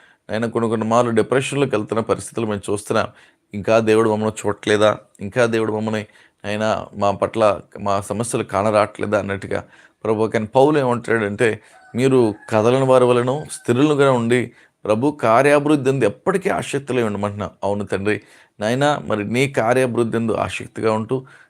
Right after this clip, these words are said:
స్థిరులుగాను కదలని వారి వలె సంఘములో, సహవాసములో, నాయనా, మేము ఉంటూ ఉండాలి. ప్రభా, కొద్దిమంది అయితే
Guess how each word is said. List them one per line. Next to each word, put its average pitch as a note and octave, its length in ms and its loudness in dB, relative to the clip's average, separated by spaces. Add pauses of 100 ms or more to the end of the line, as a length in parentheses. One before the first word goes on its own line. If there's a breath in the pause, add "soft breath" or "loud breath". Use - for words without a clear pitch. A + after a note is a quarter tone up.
స్థిరులుగాను D3 920 4
కదలని A#2+ 320 0
వారి C3+ 180 2
వలె C3 200 2
సంఘములో, A#2 680 0
సహవాసములో, A#2+ 840 -2 (400 loud breath)
నాయనా, A2 300 0
మేము G#2 240 -4
ఉంటూ G#2+ 220 -4
ఉండాలి. G#2+ 420 0 (260)
ప్రభా, G#2+ 280 2
కొద్దిమంది A2 500 -2
అయితే A2+ 340 -2